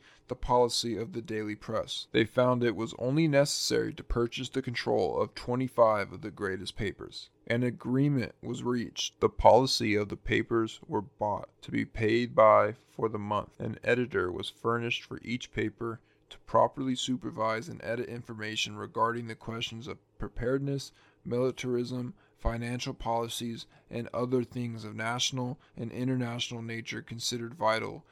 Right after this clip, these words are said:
to the interest of the purchasers. When asked about the birth of the Federal Reserve, a congressman from Pennsylvania, Louis T. McFadden, said this in nineteen thirty-two,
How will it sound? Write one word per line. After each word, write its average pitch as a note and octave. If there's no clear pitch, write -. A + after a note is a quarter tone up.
to -
the A#2
interest A#2
of A2
the G#2+
purchasers. -
When C3+
asked C#3
about C3
the A#2+
birth B2
of A#2+
the A#2+
Federal B2
Reserve, A2
a A#2
congressman C3
from B2
Pennsylvania, A2+
Louis B2+
T. B2+
McFadden, A2
said B2
this B2+
in A2+
nineteen A#2+
thirty-two, A2